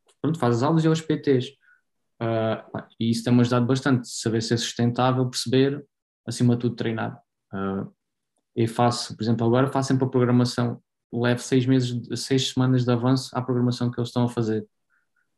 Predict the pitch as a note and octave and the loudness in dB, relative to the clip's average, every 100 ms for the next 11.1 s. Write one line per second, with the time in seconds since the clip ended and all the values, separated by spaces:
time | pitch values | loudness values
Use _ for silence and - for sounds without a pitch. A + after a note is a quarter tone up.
0 | _ A2 A2 G#2 - _ - C3+ B2+ - | _ -2 -2 -4 -10 _ 4 6 4 2
1 | C#3 C3+ C3 A#2 G#2 - _ _ _ _ | 4 2 2 0 0 -8 _ _ _ _
2 | _ _ - A#2 A#2 B2 B2 B2 B2+ B2+ | _ _ -6 -2 2 4 4 4 2 2
3 | C3 C3+ D3 D3+ D#3 D#3 D#3 D3+ - D#3 | 2 -2 0 0 0 0 0 -2 -4 -4
4 | D3+ D#3 D#3+ E3 E3 F3 E3+ E3+ E3+ F3 | -2 -2 0 -2 -2 -2 0 2 2 0
5 | E3 - E3 E3+ D#3+ D#3 D#3+ E3+ - E3+ | -2 -2 -2 0 -2 0 0 0 -2 -8
6 | - _ _ _ _ - C#3 D3 D3+ D#3 | -8 _ _ _ _ -14 -8 -6 -6 -8
7 | D#3+ E3 E3+ E3 D#3+ D3+ - D3+ D#3 D#3+ | -10 -6 -4 0 0 -2 -4 -2 0 -2
8 | D#3 D3+ - E3 D#3+ C#3+ - - E3+ G3+ | -4 -8 -6 -2 -2 -2 -4 -2 0 0
9 | A2+ A2+ A2+ G#2 A2 - _ - _ _ | -2 -2 -2 -4 -8 -10 _ -20 _ _
10 | _ _ _ _ A2+ A#2 A2 A2+ G#2 G2+ | _ _ _ _ -2 0 0 0 0 -2
11 | G2+ | -4